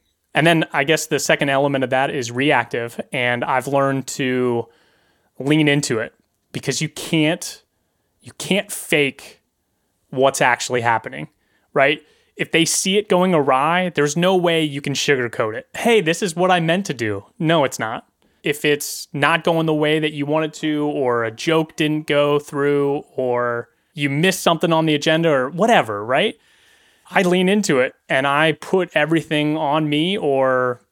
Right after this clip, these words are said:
transparently to the audience. And what I've learned is it's the most vulnerable portion of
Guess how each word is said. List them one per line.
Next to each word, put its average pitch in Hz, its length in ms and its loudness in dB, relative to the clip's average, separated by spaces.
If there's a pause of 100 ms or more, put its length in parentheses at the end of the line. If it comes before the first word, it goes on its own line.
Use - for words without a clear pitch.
(120)
transparently 143 640 -2
to 143 100 -4
the 131 140 -2
audience. 127 420 0
And 123 180 -8
what 127 120 0
I've 147 180 0
learned 139 320 0
is 117 400 -4
it's - 200 -4
the 143 100 -4
most 139 280 0
vulnerable 135 640 -2
portion 139 580 -4
of 120 680 -2